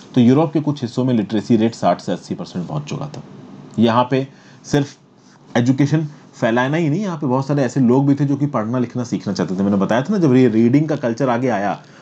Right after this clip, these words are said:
बहुत सारे लोग interested थे, वो किताबें पढ़ना चाहते थे, इसलिए उन्होंने अपने आप को एजुकेट किया।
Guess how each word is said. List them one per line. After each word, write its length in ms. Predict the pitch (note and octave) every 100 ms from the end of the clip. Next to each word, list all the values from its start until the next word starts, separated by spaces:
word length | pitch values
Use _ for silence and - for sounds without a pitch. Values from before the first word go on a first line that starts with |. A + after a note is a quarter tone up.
| -
बहुत 180 | A#2+ C#3+
सारे 180 | D#3 D3+
लोग 180 | D#3 C3+
interested 600 | A#2+ B2+ B2 D#3+ D3 G2
थे, 40 | D2+ - - - - -
वो 80 | A2+
किताबें 380 | B2 A#2 C3+
पढ़ना 260 | C#3+ A2+ C3
चाहते 280 | B2+ G#2 G#2+
थे, 120 | C3+
इसलिए 240 | C3 A#2+
उन्होंने 280 | A2+ A2 G#2
अपने 260 | A#2+ - F#2
आप 180 | F2 -
को 100 | -
एजुकेट 420 | - F3 D#2+ D2
किया। 180 | -